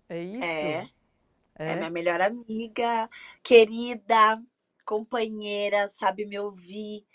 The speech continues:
Speaker 2: Inclusive, eu acho um barato que ela, ela sempre tá, assim,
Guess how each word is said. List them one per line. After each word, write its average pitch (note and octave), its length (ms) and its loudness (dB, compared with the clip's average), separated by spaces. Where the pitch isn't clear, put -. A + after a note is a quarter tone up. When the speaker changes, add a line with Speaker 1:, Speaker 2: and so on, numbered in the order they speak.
Speaker 2:
Inclusive, A#3+ 760 -4
eu G3+ 140 4
acho A3 240 2
um - 20 -8
barato A3 400 0
que G#3 100 -8
ela, F#3 300 -2
ela G3+ 180 -2
sempre B3+ 340 -8
tá, A3+ 200 0
assim, A#3 520 -8